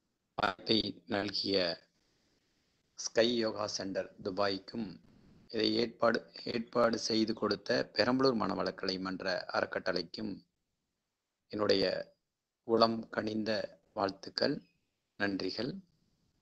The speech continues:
இன்னைக்கு நம்ம விளைவறிந்த விழிப்பு நிலை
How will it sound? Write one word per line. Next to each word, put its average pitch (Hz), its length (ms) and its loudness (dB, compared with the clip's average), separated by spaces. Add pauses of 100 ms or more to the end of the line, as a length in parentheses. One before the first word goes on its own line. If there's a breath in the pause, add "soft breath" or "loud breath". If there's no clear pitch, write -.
(300)
இன்னைக்கு 120 280 -2
நம்ம 123 420 2 (880)
விளைவறிந்த 147 640 8
விழிப்பு 117 380 2
நிலை 101 540 0